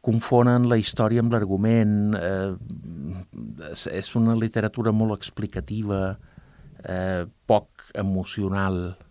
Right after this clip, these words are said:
eh, tot i que ho pretén ser-ho molt, però ho és poc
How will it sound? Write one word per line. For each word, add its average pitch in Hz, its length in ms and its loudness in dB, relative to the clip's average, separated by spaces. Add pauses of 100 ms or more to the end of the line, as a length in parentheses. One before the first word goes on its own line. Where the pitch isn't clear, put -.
(920)
eh, 90 480 -4
tot 101 180 -2
i - 40 -12
que 117 120 -2
ho 107 220 -4
pretén 117 460 0
ser-ho 117 260 2
molt, 120 280 2
però 104 200 6 (240)
ho 98 180 0
és - 180 -6
poc - 520 -4